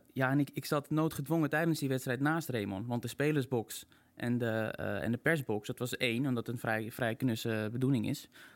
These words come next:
Dus ik zat echt letterlijk één stoel naast hem. Dus ik maakte die hele martelgang met hem mee. Eh, dus dat was nog een extra element, eh, ook voorafgaand aan dit interview.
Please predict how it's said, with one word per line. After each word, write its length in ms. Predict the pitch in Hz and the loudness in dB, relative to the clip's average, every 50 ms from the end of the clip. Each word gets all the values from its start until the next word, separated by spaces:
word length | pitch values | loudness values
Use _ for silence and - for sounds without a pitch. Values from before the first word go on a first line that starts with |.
| - | -6
Dus 160 | - 127 135 - | -4 -2 0 0
ik 120 | 139 135 | 0 0
zat 120 | - 135 139 135 - - | -2 -2 0 -2 -2 -2
echt 200 | - 135 143 - | -2 -4 -2 0
letterlijk 360 | - 135 147 147 139 139 131 - | 0 0 0 2 0 -2 -2 -2
één 220 | - 151 151 151 | 0 0 2 2
stoel 180 | 147 - 139 127 | 2 0 0 0
naast 260 | 143 160 165 147 - | 2 2 0 0 -2
hem. 160 | 117 113 120 | -2 -4 -2
Dus 120 | 120 131 | -2 -4
ik 80 | 139 135 | -4 -2
maakte 300 | 143 143 143 139 - 131 | 0 0 0 0 -2 -2
die 80 | 127 135 | -2 0
hele 180 | 147 160 139 | 0 0 0
martelgang 440 | 135 151 160 160 147 135 131 127 120 | 0 0 0 -2 -2 -2 -2 0 0
met 140 | 123 123 - | 0 0 0
hem 140 | 131 123 123 | 2 2 2
mee. 360 | 151 147 127 117 123 - - - - - - - - _ _ _ _ - | 4 2 2 0 -2 -4 -8 -16 -20 -20 -20 -20 -20 _ _ _ _ -6
Eh, 380 | - 117 113 - - - - 123 | -4 -2 -2 -2 -2 -4 -4 -4
dus 180 | 127 127 - - | -4 -4 -4 -2
dat 160 | - 135 131 | -2 -2 0
was 180 | - 131 - - | -2 -2 -4 -2
nog 140 | 139 127 135 | -2 -2 0
een 80 | 127 | 0
extra 300 | 120 143 - - 147 120 | 0 -2 -2 0 0 0
element, 420 | 110 110 107 110 107 104 107 - - | 2 2 2 0 0 0 0 -2 -2
eh, 440 | 107 107 - 107 - - - - | -4 -2 -2 -4 -4 -4 -4 -4
ook 240 | - 107 - - - - | -4 -6 -6 -8 -10 -10
voorafgaand 640 | - - - 123 120 123 131 - - 117 107 147 - - - - - - - - - | -12 -8 -4 -2 0 0 0 -2 -2 -4 -2 -4 -6 -8 -12 -20 -20 -20 -20 -16 -8
aan 160 | - - 113 | -2 0 2
dit 120 | 113 107 - | 2 2 2
interview. 440 | 107 110 101 104 - - 107 110 | 2 0 0 0 -2 -2 -2 -2